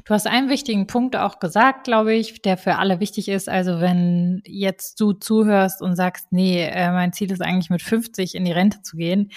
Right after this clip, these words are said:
dann ist die Basisrente eher nichts für dich, <laughs> weil das ist einfach nicht möglich. Äh, das geht bei der gesetzlichen Rente ja auch nicht. Man kann frühestens aktuell mit dreiundsechzig in Rente gehen,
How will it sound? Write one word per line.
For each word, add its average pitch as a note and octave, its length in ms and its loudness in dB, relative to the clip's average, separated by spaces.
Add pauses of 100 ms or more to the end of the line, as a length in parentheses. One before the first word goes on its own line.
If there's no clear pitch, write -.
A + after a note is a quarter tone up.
(260)
dann A#3 360 4 (100)
ist - 240 -4
die F#3+ 80 2
Basisrente G3 680 2
eher E3+ 220 0
nichts - 320 -4
für E3+ 80 -6
dich, F#3 320 -2 (280)
<laughs> - 640 -8
weil F3+ 140 -2
das F3+ 240 0
ist - 180 -6
einfach G3 300 4
nicht F#3+ 180 0
möglich. G#3 640 2
Äh, F3+ 460 -2
das G3 160 0
geht G3+ 160 -2
bei F#3+ 80 0
der F3+ 140 0
gesetzlichen G3 420 0
Rente F#3+ 300 2
ja E3+ 120 2
auch F#3 260 0
nicht. F#3 260 -2
Man F3 100 -2
kann F3+ 220 -2
frühestens G3+ 640 2
aktuell F#3 500 0
mit F3 240 0
dreiundsechzig F#3 600 0
in G3+ 100 2
Rente G3+ 300 0
gehen, G3+ 320 2